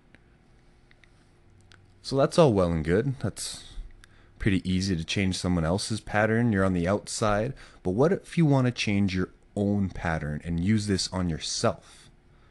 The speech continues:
Well, there are many ways to do this. And in my one-on-one sessions,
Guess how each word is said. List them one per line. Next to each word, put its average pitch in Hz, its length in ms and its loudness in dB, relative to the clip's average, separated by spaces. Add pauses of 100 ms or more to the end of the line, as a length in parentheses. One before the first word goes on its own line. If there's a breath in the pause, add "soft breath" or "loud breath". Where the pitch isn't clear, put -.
(760 soft breath)
Well, 95 120 -2
there 110 200 4
are 131 60 6
many 123 360 6
ways 110 380 2
to 92 100 -4
do 90 220 2
this. - 500 -8 (800 soft breath)
And 95 260 0 (1000)
in 107 140 2
my 101 120 2
one-on-one 117 640 4
sessions, - 720 -6